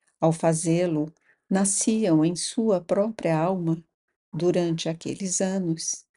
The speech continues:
sempre ideias grandiosas, provérbios morais e, especialmente,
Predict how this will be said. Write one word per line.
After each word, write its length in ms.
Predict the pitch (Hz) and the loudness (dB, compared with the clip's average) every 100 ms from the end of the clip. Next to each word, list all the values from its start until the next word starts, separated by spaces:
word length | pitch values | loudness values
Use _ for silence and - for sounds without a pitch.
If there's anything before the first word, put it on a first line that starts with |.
| _ _ | _ _
sempre 720 | - - 240 247 240 233 226 | 0 4 6 4 4 0 -2
ideias 680 | 240 208 196 196 196 190 190 | -2 -2 0 0 0 -2 -4
grandiosas, 1120 | - 196 208 196 165 143 143 - - - - - _ _ _ _ _ | -2 -2 -2 -4 -2 -4 -6 -10 -10 -10 -12 -16 _ _ _ _ _
provérbios 1200 | - 170 165 175 185 175 160 156 - 165 165 - | -4 -2 2 2 2 0 -6 -8 -4 -2 -2 -2
morais 880 | 170 156 151 147 185 202 226 - - - | 0 2 2 0 -2 -2 -4 -10 -12 -6
e, 160 | 180 | -4
especialmente, 1300 | 175 175 - - 254 - 208 190 180 180 208 226 - | -2 -2 -4 0 0 2 2 0 -2 -4 -4 -6 -6